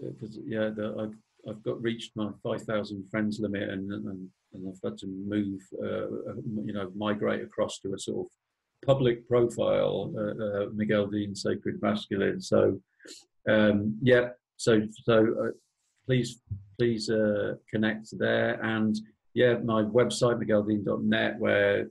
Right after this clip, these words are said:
there's a little shop, and you can, you can buy the, buy the book there. And the book is now available to pre-order on Amazon. Um,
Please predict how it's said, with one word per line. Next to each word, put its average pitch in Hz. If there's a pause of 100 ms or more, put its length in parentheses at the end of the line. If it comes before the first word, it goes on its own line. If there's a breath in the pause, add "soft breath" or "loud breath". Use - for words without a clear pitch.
(100)
there's 101
a 101
little 104
shop, 110
and 101
you 95
can, 95
you 101
can 98
buy 104
the, 101 (540)
buy 110
the 107
book 107
there. 104
And 101
the 101
book 107
is 107
now 107
available 104
to -
pre-order 104
on 98
Amazon. 101 (1120 soft breath)
Um, 95